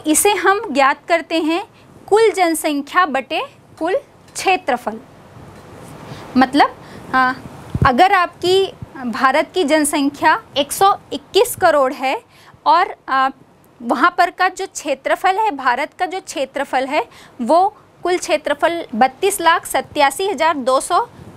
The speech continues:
तिरसठ वर्ग किलोमीटर है। तो इन दोनों को हम भाग दे देंगे तो आपका, आ, जनसंख्या का घनत्व निकल आएगा।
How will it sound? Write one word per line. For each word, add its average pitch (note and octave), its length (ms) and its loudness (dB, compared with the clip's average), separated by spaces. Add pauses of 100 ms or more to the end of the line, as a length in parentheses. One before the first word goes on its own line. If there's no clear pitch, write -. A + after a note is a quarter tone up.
(180)
तिरसठ E4+ 400 0
वर्ग C#4 300 0
किलोमीटर B3+ 580 -2
है। C#4 160 -2 (360)
तो F#4+ 60 2
इन G4+ 180 2
दोनों D4 340 2
को G4+ 160 2
हम F4 320 -2
भाग C#4 340 0
दे C#4 220 -4
देंगे A#3+ 380 -6 (480)
तो F4 80 4
आपका, D#4+ 540 2 (360)
आ, B3+ 180 0
जनसंख्या C#4 720 -2
का F#4 140 -2
घनत्व B3 480 -6
निकल D#4 380 -2
आएगा। G3 320 -8